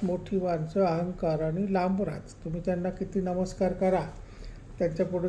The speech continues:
चाटुगिरी करा, तुमची अडचण आली तर कोणी मंत्री, आमदार तुमच्या मदतीला येत नाही. पण जर तुम्ही खालचे वॉचमन, झाडूवाल्यांना नेहमी नमस्कार करत राहिलं तर ते पटकन धावत येतील. म्हणून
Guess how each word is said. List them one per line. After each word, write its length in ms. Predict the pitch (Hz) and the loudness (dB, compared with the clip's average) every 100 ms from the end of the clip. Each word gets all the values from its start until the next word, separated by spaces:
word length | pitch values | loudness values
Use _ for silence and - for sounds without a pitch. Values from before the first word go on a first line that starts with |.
| 180 | 2
चाटुगिरी 500 | 175 190 175 175 180 | 2 2 2 2 0
करा, 320 | 180 190 180 - - - - - | 6 8 8 4 -8 -14 -14 -6
तुमची 260 | 175 160 214 | -4 4 8
अडचण 440 | 185 170 160 190 | 8 6 4 4
आली 200 | 190 185 | 6 4
तर 120 | 185 | 2
कोणी 300 | 196 185 175 | 2 2 2
मंत्री, 520 | 185 175 170 160 185 180 | 2 0 0 0 2 4
आमदार 320 | 170 165 170 | 4 2 0
तुमच्या 340 | 170 170 175 | 0 -2 -2
मदतीला 520 | 170 170 165 - 170 | 0 0 0 -2 0
येत 520 | 170 160 175 196 - 160 | 0 2 2 0 -4 -4
नाही. 200 | 156 - - - - - - - | -4 -4 -10 -16 -16 -16 -18 -6
पण 100 | 175 160 | -2 0
जर 100 | 175 | 0
तुम्ही 280 | 175 202 180 185 | 0 0 0 -2
खालचे 420 | - 170 165 190 | 0 2 4 2
वॉचमन, 720 | 165 175 175 185 175 175 170 165 165 - - - - - | 4 4 2 -2 0 2 0 0 -6 -14 -16 -16 -8 0
झाडूवाल्यांना 840 | 165 170 170 170 170 170 175 175 | 4 6 6 6 6 6 4 0
नेहमी 360 | 170 165 165 175 | 0 0 2 2
नमस्कार 500 | 170 175 175 190 175 | 2 0 2 2 2
करत 280 | 185 180 | 2 4
राहिलं 260 | 196 170 160 165 | 6 6 4 0
तर 40 | |
ते 140 | 190 214 | -2 -2
पटकन 500 | - - - 226 208 | 0 0 2 6 8
धावत 300 | 147 151 151 | 8 2 0
येतील. 360 | 139 - - - - - - - - - - - - - - - - - - | -4 -6 -12 -16 -16 -16 -16 -16 -16 -16 -16 -16 -16 -18 -18 -18 -18 -16 -6
म्हणून 320 | 175 196 269 | 4 6 6